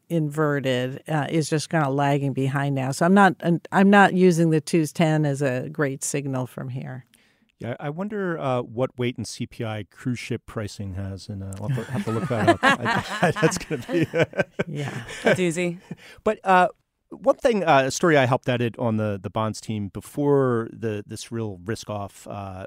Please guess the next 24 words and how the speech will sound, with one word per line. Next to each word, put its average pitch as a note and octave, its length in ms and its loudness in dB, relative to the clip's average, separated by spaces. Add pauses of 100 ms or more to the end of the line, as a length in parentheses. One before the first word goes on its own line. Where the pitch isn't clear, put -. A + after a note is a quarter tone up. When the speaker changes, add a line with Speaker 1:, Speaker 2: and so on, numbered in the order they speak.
Speaker 2:
episode G#2 480 -10
started A2 580 -8 (460)
was, A2+ 560 -4
uh, A#2 280 -4
basically G3 320 0
about B2 200 2
how B2 200 0
thin, A#2 440 -4
like B2+ 160 -4
we B2+ 80 -4
were A2 60 -2
talking G2+ 240 -6
about, F#2 140 -12
how A#2+ 140 0
thin A2 300 -6
spreads G2+ 400 -10
were. A2+ 140 -6
You A3 100 -4
know, A3 120 -4
not G#3 200 2
just - 380 2
in A2+ 300 -4
corporates, A2+ 680 -2
in, G2+ 260 -10